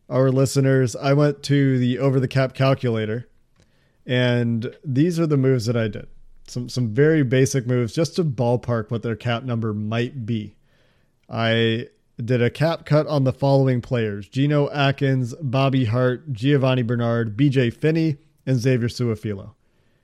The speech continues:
All of that together, and, and you can argue the merits either way, just, just for the sake of example here.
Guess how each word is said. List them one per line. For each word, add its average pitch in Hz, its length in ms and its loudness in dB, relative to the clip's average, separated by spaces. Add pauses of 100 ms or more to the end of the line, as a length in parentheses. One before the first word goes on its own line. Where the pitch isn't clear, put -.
(380)
All 139 220 0
of 156 80 4
that 160 160 4
together, 151 420 2
and, 131 160 2
and 131 200 -2
you 131 80 0
can 131 160 0
argue 131 420 0
the 120 100 -2
merits 123 380 0
either 120 300 0
way, 110 300 -4
just, 123 280 -2
just 135 220 0
for 139 100 -2
the 120 100 -2
sake 131 280 0
of 117 80 -2
example 120 460 -2
here. 107 280 -4